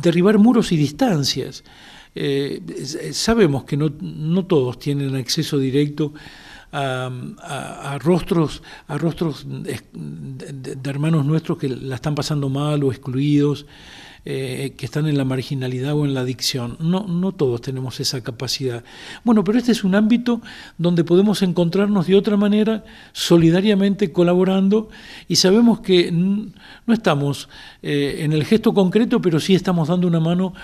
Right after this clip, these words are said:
a sostener un espacio que, que alimenta esperanza y sueños de, de que las cosas pueden ser distintas.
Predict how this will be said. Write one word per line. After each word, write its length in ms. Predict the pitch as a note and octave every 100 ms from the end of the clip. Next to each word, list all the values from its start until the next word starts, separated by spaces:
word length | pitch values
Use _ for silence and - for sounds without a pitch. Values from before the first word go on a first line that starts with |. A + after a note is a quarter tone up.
| -
a 80 | -
sostener 460 | - D3 D#3 F3 F3+
un 160 | E3+
espacio 560 | D#3 - F3 - F#3+ F#3+ - - - - _
que, 440 | - C#3+ C#3 C#3 -
que 300 | D3 C3+ C3+
alimenta 460 | D#3 D3+ D#3+ F3+ E3
esperanza 720 | - D#3+ F3+ F#3+ - G3 F3
y 140 | D#3+
sueños 500 | B2+ - F3+ F#3+ F3
de, 260 | D3+ C#3+ C#3 - - -
de 100 | E3
que 80 | D3+
las 140 | D#3 C#3+
cosas 240 | G3 F3+
pueden 240 | E3 D#3
ser 180 | C3 D#3
distintas. 800 | C#3+ - A#2 G2+ - C#3+ -